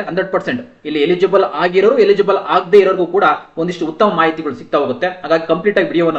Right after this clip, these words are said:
ನೋಡಿ ಅಂತ ಹೇಳ್ತಾ, ಯಾರಾದ್ರೂ ಕೂಡ ಮೊದಲ ಬಾರಿಗೆ ನಮ್ಮ ಚಾನೆಲ್ ಅನ್ನ ನೋಡ್ತಾ ಇದ್ರೆ ದಯವಿಟ್ಟು ನಮ್ಮ ಚಾನೆಲ್ ಅನ್ನ ಸಬ್ಸ್ಕ್ರೈಬ್ ಮಾಡ್ಕೊಳ್ಳಿ, ಹಾಗೆ ಪಕ್ಕದಲ್ಲಿ ಕಾಣುವಂತ ಬೆಲ್ ಐಕಾನ್ ನ ಪ್ರೆಸ್ ಮಾಡಿ ಅಂತ ಹೇಳ್ತಾ, ಈ ಒಂದು ವಿಡಿಯೋ ಇಷ್ಟ ಆದ್ರೆ ದಯವಿಟ್ಟು ಲೈಕ್ ಮಾಡಿ, ನಿಮ್ಮ ಸ್ನೇಹಿತರಿಗೆ ಶೇರ್ ಮಾಡಿ ಅಂತ ಹೇಳ್ತಾ, ಈ ಒಂದು ವಿಡಿಯೋದ ಡಿಸ್ಕ್ರಿಪ್ಷನ್ ಬಾಕ್ಸ್ ಅಲ್ಲಿ ನಮ್ಮ Telegram ಲಿಂಕ್ ಅನ್ನ ಕೊಟ್ಟಿದ್ದೇವೆ, ಕೂಡಲೇ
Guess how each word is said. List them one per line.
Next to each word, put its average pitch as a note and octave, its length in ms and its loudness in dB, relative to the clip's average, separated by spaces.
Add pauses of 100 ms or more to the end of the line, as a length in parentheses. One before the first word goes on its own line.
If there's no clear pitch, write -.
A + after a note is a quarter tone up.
ನೋಡಿ D#3+ 160 0
ಅಂತ C#3+ 200 -4
ಹೇಳ್ತಾ, C3+ 220 -2 (420)
ಯಾರಾದ್ರೂ A3 320 6 (120)
ಕೂಡ G#3+ 80 6 (580)
ಮೊದಲ F3 240 4
ಬಾರಿಗೆ G3 280 2
ನಮ್ಮ F3 160 -2 (100)
ಚಾನೆಲ್ E3+ 200 0
ಅನ್ನ D#3+ 160 0
ನೋಡ್ತಾ D#3 180 -4
ಇದ್ರೆ D3 180 0
ದಯವಿಟ್ಟು D#3+ 260 -2
ನಮ್ಮ D3 240 -4
ಚಾನೆಲ್ D3 200 -2
ಅನ್ನ D3 200 -2
ಸಬ್ಸ್ಕ್ರೈಬ್ F3 340 -2
ಮಾಡ್ಕೊಳ್ಳಿ, D3+ 400 -2
ಹಾಗೆ C#3 220 -8
ಪಕ್ಕದಲ್ಲಿ E3 320 -4
ಕಾಣುವಂತ D#3+ 220 -4 (120)
ಬೆಲ್ D#3 140 0
ಐಕಾನ್ D3+ 200 -4
ನ C#3+ 140 -4
ಪ್ರೆಸ್ C#3+ 200 -12
ಮಾಡಿ C#3+ 120 -4
ಅಂತ C3 160 -10
ಹೇಳ್ತಾ, C3 200 -4 (340)
ಈ - 60 -6
ಒಂದು D3+ 100 -2
ವಿಡಿಯೋ D#3+ 240 2
ಇಷ್ಟ - 120 -6
ಆದ್ರೆ - 120 -2
ದಯವಿಟ್ಟು D#3+ 280 -2
ಲೈಕ್ E3+ 160 -2
ಮಾಡಿ, F3 180 0
ನಿಮ್ಮ D3 160 -6
ಸ್ನೇಹಿತರಿಗೆ D3+ 400 -6
ಶೇರ್ D#3+ 220 0
ಮಾಡಿ C#3+ 140 -2
ಅಂತ C3 160 -8
ಹೇಳ್ತಾ, C3+ 220 -4 (380)
ಈ - 20 -12
ಒಂದು E3+ 160 0
ವಿಡಿಯೋದ G#3+ 300 4 (360)
ಡಿಸ್ಕ್ರಿಪ್ಷನ್ A3+ 420 -2
ಬಾಕ್ಸ್ G3+ 180 -2
ಅಲ್ಲಿ F#3+ 140 -2
ನಮ್ಮ F3 180 0
Telegram F#3 300 0
ಲಿಂಕ್ F3 140 -4
ಅನ್ನ E3+ 100 -2
ಕೊಟ್ಟಿದ್ದೇವೆ, E3 400 -2 (200)
ಕೂಡಲೇ E3+ 260 2